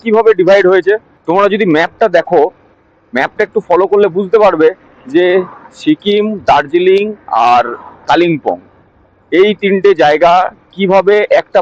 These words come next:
পাহাড় অন্য পাহাড়ের থেকে ডিফারেন্ট। ডান দিকে সিকিম, পিছনে সিকিম, অথচ সামনে বা বাঁ দিকে তোমরা ওয়েস্ট বেঙ্গল পাবে। তো আমরা ওয়েস্ট বেঙ্গলে প্রবেশ করে গেলাম, এটাই হচ্ছে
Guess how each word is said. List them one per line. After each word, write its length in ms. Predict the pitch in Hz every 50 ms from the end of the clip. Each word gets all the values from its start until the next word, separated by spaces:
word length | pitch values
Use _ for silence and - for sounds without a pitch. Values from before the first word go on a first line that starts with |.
| - -
পাহাড় 240 | 170 165 175 180 170 165
অন্য 140 | 165 170 180 180 -
পাহাড়ের 300 | 151 151 156 160 165 160 - 190
থেকে 200 | 175 147 180 175 147 127
ডিফারেন্ট। 380 | - - 120 101 92 90 90 _ _ _ _ _ _ _ _ _ _ _ _ _ _ _ _ _ _ _ _ _ _ _ _ -
ডান 200 | 98 127 139 160 170 170
দিকে 180 | 175 165 185 170 -
সিকিম, 280 | 180 170 - 196 202 208 190 -
পিছনে 340 | 135 - - 190 185 190 185 -
সিকিম, 300 | - 202 - 220 220 226 226 - - - 156
অথচ 300 | - - 220 226 - - 226 185 117 98 - - -
সামনে 400 | - 147 156 175 180 180 185 190 196 190 160
বা 80 | 175 160 127 120
বাঁ 140 | 131 139 147 151
দিকে 180 | 160 156 - 170 160 -
তোমরা 240 | 160 151 151 170 202 247 - - _ _ _ _ _ _ _ -
ওয়েস্ট 180 | 127 139 - -
বেঙ্গল 260 | 131 117 110 107 104 90 95
পাবে। 180 | 90 87 90 101 - _ _ _ _ _ _ _ _ _ _ _ _ _ _ _ _ _ _ _ _ _ _ -
তো 40 | 117 117
আমরা 140 | 123 131 139 135
ওয়েস্ট 180 | 127 135 139 - 151
বেঙ্গলে 360 | 151 151 151 156 156 160 165 160 151 139 -
প্রবেশ 240 | - 123 127 151 147 - 165
করে 140 | 151 151 147 147
গেলাম, 180 | 147 170 202 185 160
এটাই 200 | 123 117 131 135 139
হচ্ছে 180 | 131 - 160